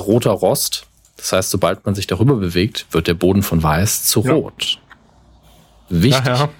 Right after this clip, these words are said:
Speaker 2: <laughs> Ist tatsächlich nicht allen aufgefallen.
Speaker 1: Ja.
Speaker 2: Ich weiß schon, was du meinst, aber ja.
Speaker 1: Ja, aber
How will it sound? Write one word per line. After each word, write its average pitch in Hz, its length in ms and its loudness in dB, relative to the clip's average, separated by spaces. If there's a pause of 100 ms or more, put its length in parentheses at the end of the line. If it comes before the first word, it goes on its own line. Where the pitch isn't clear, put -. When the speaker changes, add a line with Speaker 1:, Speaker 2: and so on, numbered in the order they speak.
(280)
Speaker 2:
<laughs> - 400 -12
Ist 143 100 0
tatsächlich 170 280 2
nicht 165 200 0
allen 165 140 0
aufgefallen. 117 560 -2
Speaker 1:
Ja. - 60 2
Speaker 2:
Ich - 60 -4
weiß 120 180 0
schon, 120 120 -8
was 107 120 -10
du 110 60 -12
meinst, 101 340 -12
aber 101 140 -14
ja. 101 160 -18 (800)
Speaker 1:
Ja, 160 180 2
aber 147 260 0